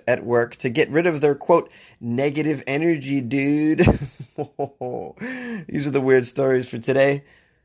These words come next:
This is Weird A F News, the only weird news daily podcast hosted by a comedian. I'm Jonesy. Let's have some fun.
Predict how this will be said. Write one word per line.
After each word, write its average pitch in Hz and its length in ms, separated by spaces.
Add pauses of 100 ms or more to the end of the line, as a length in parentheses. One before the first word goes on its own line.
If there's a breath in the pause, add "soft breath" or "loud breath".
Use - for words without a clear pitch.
(220 soft breath)
This - 140
is 123 100
Weird 151 220
A 147 120
F 143 120
News, 151 460
the 110 200
only 120 380
weird 117 320
news 117 320 (380)
daily 120 340
podcast 120 540
hosted 151 320
by 139 140
a 135 60
comedian. 151 500
I'm 143 200
Jonesy. 160 580 (400 soft breath)
Let's - 160
have 180 160
some 160 140
fun. 165 880